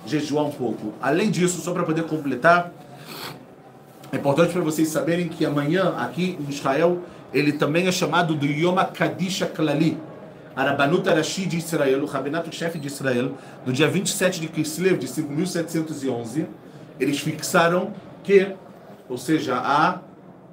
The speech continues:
sessenta anos atrás exatamente, eles fixaram que esse era o dia que ia ser o Yom HaKadish HaKlali,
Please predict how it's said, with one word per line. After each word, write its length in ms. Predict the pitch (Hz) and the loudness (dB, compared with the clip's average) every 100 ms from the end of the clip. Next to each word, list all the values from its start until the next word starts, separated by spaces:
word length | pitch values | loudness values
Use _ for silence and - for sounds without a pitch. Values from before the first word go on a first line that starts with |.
| - | -16
sessenta 480 | - - - 190 175 | -10 -6 0 4 6
anos 220 | 170 165 | 6 4
atrás 340 | 143 160 170 | 2 2 2
exatamente, 840 | 160 139 175 180 - 143 147 - 220 - - - | 2 0 0 0 0 -2 -4 -6 -10 -12 -16 -12
eles 240 | - 151 151 | -2 -2 0
fixaram 640 | 160 156 - 185 196 220 185 | -4 -4 0 4 4 2 -2
que 240 | 165 160 | -4 -4
esse 500 | 165 202 202 214 214 - | 0 0 2 0 -2 -2
era 160 | 151 156 | 4 4
o 100 | 139 | 4
dia 480 | 139 160 175 208 220 - - - - - | 0 0 0 0 -2 -12 -18 -18 -14 0
que 260 | 180 214 190 | 0 0 -4
ia 220 | 160 165 | 2 2
ser 220 | 156 - 185 | 4 4 2
o 180 | 180 - | 2 -2
Yom 220 | 160 160 180 | 2 2 2
HaKadish 540 | 180 151 165 196 185 | 0 -2 -2 -4 -2
HaKlali, 520 | - 156 143 143 123 | -2 0 0 2 0